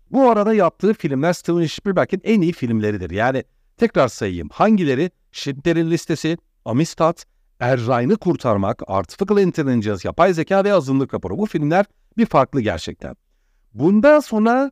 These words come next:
Steven Spielberg'in filmografisinin üçüncü dönemi başladı. Ben bu döneme kafasına göre takılma dönemi diyorum arkadaşlar. Yani Azınlık Raporu'nun röportajlarında, e, şöyle laflar söylediğini duyduk Steven Spielberg'in.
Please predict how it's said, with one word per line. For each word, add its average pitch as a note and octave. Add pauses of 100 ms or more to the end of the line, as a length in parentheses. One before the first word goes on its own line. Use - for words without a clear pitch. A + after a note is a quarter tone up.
Steven G3
Spielberg'in D3+
filmografisinin G#3+
üçüncü G#3+
dönemi B2
başladı. A2 (560)
Ben A#3
bu G#3+
döneme F#3+ (140)
kafasına A#3
göre A#3
takılma G3
dönemi C#3+
diyorum A2+
arkadaşlar. G2
Yani D#3 (160)
Azınlık C#3
Raporu'nun E3 (200)
röportajlarında, D3+ (220)
e, C#3
şöyle G#3+ (320)
laflar G3+
söylediğini D3+
duyduk A2
Steven G2+
Spielberg'in. G2+